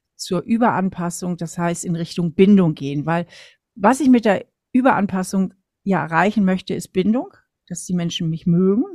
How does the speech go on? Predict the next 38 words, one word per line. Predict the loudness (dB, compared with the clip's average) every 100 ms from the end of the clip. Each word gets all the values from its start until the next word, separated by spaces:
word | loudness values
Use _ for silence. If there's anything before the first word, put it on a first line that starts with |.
| -14 -12
dass | -10
ich | -10 -6
Bindung | -2 0 2 0
bekomme, | -2 -2 0
dass | 0 -6
ich | -18
Beziehungen | -20 -8 -2 2 2
bekomme. | 0 -4 -4 -2 -4 _ _ -20 _ _ _
Und | -4
bei | -2 -2
der | -2 -2
Überabgrenzung | -2 0 -2 -4 -2 0 0 0 -2 -4 _ -20 _ _ _ -8
habe | -6
ich | -6
beschlossen, | -8 -4 -2 -2 -2 -2 -4 -8 _
"Pass | -8 -6
mal | -4 -2 0
auf, | -2 -6 -8
ähm, | -4 -2 -4 -4
ich | -6
verzichte | -6 -4 -4 0 0
<laughs> | 2
auf | 0
diese | -2 -2 0
Bindungen | 4 6 6 4 -2
hier. | -2 0 -2 -4 -20 -20 -4
Äh, | 0 2 2 -2
ich | -8 -2
kann | 0
mich | 2
darauf | 0 0 0
sowieso | 0 0 4 4
nicht | 2
verlassen. | 2 4 4 4 0
Ich | -4 -4
sehe | -6
zu, | -4 -2 2 2 2
ähm, | 0 0 0 -4